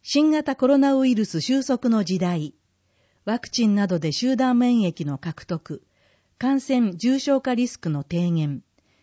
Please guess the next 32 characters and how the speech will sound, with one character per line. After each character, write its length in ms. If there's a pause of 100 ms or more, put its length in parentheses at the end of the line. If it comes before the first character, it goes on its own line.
(140)
季 80
節 260
性 300
イ 140
ン 80
フ 100
ル 120
エ 120
ン 80
ザ 100
と 140
同 260
様 220
に。 240 (1900)
図、 260 (220)
終 200
わ 60
り。 180 (4000)
新 340
型 380 (220)
コ 100
ロ 120
ナ 220
ウ 80
イ 80
ル 120
ス 160
感 240
染 200
症 240
対 220
策、 400